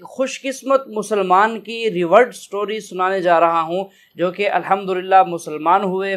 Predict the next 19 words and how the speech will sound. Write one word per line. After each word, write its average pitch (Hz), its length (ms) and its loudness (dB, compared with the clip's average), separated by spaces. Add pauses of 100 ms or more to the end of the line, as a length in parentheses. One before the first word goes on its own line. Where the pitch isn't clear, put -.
(100)
पहले 160 400 -4
बेदीन 151 540 -4
थे। 214 220 2
तो - 400 -4
आइए, 208 420 4
दिलचस्प 175 580 -4
उनकी 185 320 -6
story 170 380 -4
है। 190 200 2
आपसे 156 340 0
गुजारिश 175 500 4
है, 196 180 -2
वीडियो 170 440 -8
में 180 160 -10
हमारे 156 300 -4
साथ 165 300 -12
आखिर 139 300 -8
तक 131 140 -8
रहिएगा। 117 400 -14